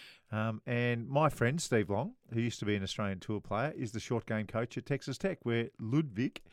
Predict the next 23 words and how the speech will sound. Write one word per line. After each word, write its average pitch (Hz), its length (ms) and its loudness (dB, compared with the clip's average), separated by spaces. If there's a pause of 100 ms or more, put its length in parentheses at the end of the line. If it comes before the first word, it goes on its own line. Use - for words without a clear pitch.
(400)
uh, 117 200 2
plays. - 440 0 (380)
So - 200 -2
I 277 60 2
just 180 140 0
sent 113 140 0
him 101 80 0
a 104 40 -4
text - 260 -4
message. - 380 -6 (320)
"How 147 140 4
do 170 80 4
you 170 40 0
pronounce 123 580 -2 (640)
Ludwig's 123 460 2
last 113 300 0
name?" 156 280 2 (480)
And 110 100 0
I 117 60 0
put - 160 0
the 123 80 0
little 113 240 4
dot 123 300 2